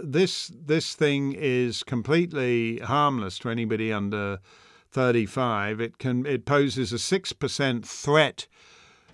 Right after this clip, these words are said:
uh, if you're over eighty.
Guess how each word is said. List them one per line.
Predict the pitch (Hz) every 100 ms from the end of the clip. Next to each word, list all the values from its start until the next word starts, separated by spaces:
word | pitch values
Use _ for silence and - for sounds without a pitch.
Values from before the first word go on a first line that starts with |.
| -
uh, | 120 117 123
if | 156 131 -
you're | 131 127 135
over | 139 135 117 123 -
eighty. | 143 156 - 113 98 104